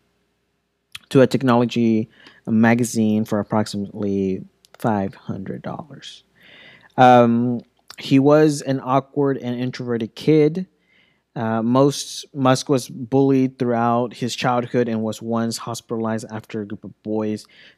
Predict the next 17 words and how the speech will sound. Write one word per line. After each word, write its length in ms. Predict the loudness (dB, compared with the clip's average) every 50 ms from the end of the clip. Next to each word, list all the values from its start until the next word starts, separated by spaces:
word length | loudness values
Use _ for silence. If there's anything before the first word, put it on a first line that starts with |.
| _ _
threw 120 | -6 -6
him 240 | -4 -4 -4 -4 -4
down 460 | -4 -4 -2 -2 -2 -2 -4 -6 -8 -10
a 100 | -12 -12
flight 680 | -12 -14 -20 -20 -18 -8 -6 -4 -4 -4 -6 -8 -10 _ _
of 100 | -14 -14 -12
stairs. 1080 | -12 -14 -14 -12 -10 -10 -10 -10 -14 -18 -20 _ _ -20 -18 -18 -16 -16 -18 -20 -20 -20 _ _ _ _ _ _ _
Mm-hmm. 440 | -8 -6 -6 -6 -6 -6 -6 -8 -8 -10 -12 _ _ _ _ _ _ -18 -16 _ -4
That 160 | 0 0 0
is 120 | 0 -2
crazy. 340 | -2 0 2 2 2 2 0
He 180 | 2 4 4 4
went 460 | 4 4 2 4 2 2 0 -4 -4
through, 680 | 0 0 2 2 2 2 2 2 4 4 2 2 0 -2 -6 -16 -20 -20 -20 -20 -20 -20 -20 -20 _ _ 2
I 180 | 4 4 4
believe, 420 | 4 4 4 4 6 6 4 4 2
about 520 | 2 4 4 6 6 4 2 0 -4 _